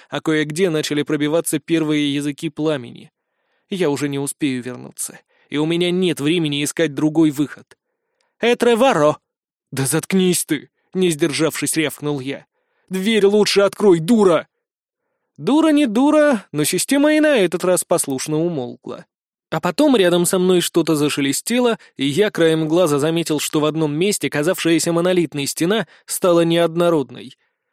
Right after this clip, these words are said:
Пространство перед ней явственно поплыло,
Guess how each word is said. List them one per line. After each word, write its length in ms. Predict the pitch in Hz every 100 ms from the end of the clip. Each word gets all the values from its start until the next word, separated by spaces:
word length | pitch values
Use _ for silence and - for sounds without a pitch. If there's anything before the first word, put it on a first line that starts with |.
| _
Пространство 640 | - 139 - 254 269 - 233
перед 240 | 247 240
ней 260 | 233 240 208
явственно 760 | 147 175 233 - 233 240 240
поплыло, 680 | 226 240 262 269 180 117